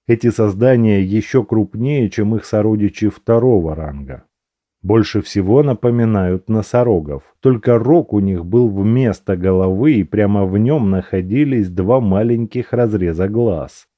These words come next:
два отверстия для дыхания и маленькая пасть где-то в районе шеи. Передние лапы массивные, защищены пластинами костяной брони.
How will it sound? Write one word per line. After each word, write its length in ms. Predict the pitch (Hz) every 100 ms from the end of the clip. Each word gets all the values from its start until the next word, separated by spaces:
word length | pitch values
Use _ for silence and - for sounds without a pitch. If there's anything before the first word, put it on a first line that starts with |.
| _
два 240 | 110 143 139
отверстия 580 | 95 92 85 - 92 85
для 160 | 87
дыхания 800 | 87 92 - 135 135 131 127 120
и 180 | - 147
маленькая 680 | 147 147 131 127 120 110 98
пасть 680 | - 107 117 123 - _ -
где-то 340 | 107 117 101
в 80 | 104
районе 380 | 117 110 80 82
шеи. 420 | - 90 76 64 _ _ _ _ _ _ _
Передние 440 | 110 135 151 139 127
лапы 380 | 131 139 131
массивные, 880 | 120 120 110 - - 156 123 107 92
защищены 800 | 87 95 - 101 - 101 110 143
пластинами 800 | 127 113 107 - 107 107 110 117
костяной 560 | - 120 - 123 104 87
брони. 480 | 95 101 82 69